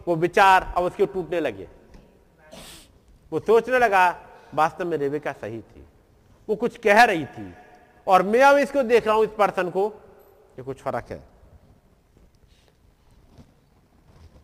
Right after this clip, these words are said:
शायद रेबेका सही थी, शायद उसे वचन के बारे में मुझसे अधिक मालूम था।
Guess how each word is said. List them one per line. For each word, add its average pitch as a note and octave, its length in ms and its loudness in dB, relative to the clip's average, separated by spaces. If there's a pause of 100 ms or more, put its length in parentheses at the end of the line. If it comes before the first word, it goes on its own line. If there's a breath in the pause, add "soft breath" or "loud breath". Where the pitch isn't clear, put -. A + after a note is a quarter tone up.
(540)
शायद F#3 220 6
रेबेका F3 340 2
सही F3+ 260 0
थी, G2 240 -8 (1200)
शायद F#3 220 4
उसे F#3+ 140 -2
वचन F#3 280 -2
के F#3 80 -2
बारे F3 220 4
में F3+ 60 -4
मुझसे F3 200 -2
अधिक F3 220 -2
मालूम E3+ 300 0
था। B2 320 -10